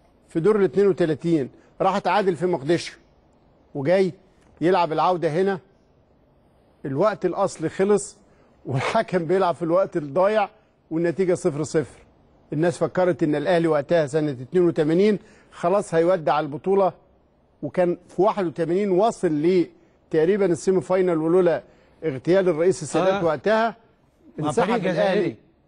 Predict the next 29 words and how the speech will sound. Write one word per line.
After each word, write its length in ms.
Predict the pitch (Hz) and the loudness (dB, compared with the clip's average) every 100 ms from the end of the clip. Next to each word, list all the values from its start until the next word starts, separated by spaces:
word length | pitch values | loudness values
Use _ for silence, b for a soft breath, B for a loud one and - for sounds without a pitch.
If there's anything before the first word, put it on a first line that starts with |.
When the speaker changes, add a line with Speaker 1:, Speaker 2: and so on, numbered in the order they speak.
| - | -12
Speaker 1:
من 200 | 160 156 | -10 -8
قدام 280 | 151 202 196 | -2 -2 0
Speaker 2:
أظن 120 | 240 | 0
Speaker 1:
جيت 100 | 208 | 0
تيزي 140 | 185 214 | 0 0
Speaker 2:
تيزي 140 | 180 | 0
Speaker 1:
اوزو 140 | 190 | 0
Speaker 2:
أوزو. 140 | 185 165 | 0 0
Speaker 1:
الجزائري. 540 | 139 139 156 180 214 | -2 -2 0 2 2
Speaker 2:
آه، 340 | 202 - - 156 | 0 -8 -14 -10
آه. 120 | 147 - _ _ _ _ | -10 -12 _ _ _ _
Speaker 1:
وما 160 | 170 190 | -4 -2
كملش 420 | 185 196 220 190 | 0 0 0 0
الاهلي 280 | 175 208 190 | 0 2 0
بطوله، 340 | 143 220 226 | -2 0 0
كان 220 | - 190 | 0 0
ممكن 320 | 214 240 208 202 | 2 0 0 2
يبدا، 380 | 214 180 190 - _ _ _ - | 2 2 -2 -2 _ _ _ -8
آه، 280 | 180 160 151 | -4 -4 -4
مسيره 480 | 170 160 220 220 196 - | -6 -4 0 2 0 -2
نجاحاته 720 | 156 165 165 156 131 208 196 | -6 -4 -4 -2 -2 -2 -4
الافريقيه 460 | 175 147 165 - 214 | -8 -8 -8 0 0
في 120 | 165 | 0
واحد 180 | 170 175 | -2 -2
وتمانين، 520 | 139 160 165 170 120 - _ _ b b b | -4 -2 0 0 -2 -8 _ _ b b b
لكن 320 | 156 202 196 180 | -2 0 0 -4
اغتيال 380 | 135 180 196 | -4 -2 0
الرئيس 320 | 175 175 196 160 | 0 -2 -2 -4
السادات 400 | - 160 214 | -2 2 2